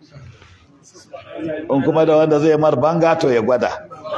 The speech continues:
To ashe ma ya dinil hayati da yawa. To malaman makaranta da aka yabi 'ya'yan jama'a aka kawo muku fa. Aka ce ku koya musu ilimi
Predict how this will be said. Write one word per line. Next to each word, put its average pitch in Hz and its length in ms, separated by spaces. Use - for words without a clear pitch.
To 139 100
ashe 131 260
ma 208 120
ya 185 140
dinil 220 300
hayati 156 400
da 113 100
yawa. 120 260
To 139 140
malaman 156 340
makaranta 190 400
da 185 160
aka 170 140
yabi 139 240
'ya'yan 160 260
jama'a 151 320
aka 131 160
kawo 135 240
muku 131 240
fa. - 80
Aka 120 160
ce 117 100
ku 107 160
koya 135 460
musu 120 260
ilimi 127 800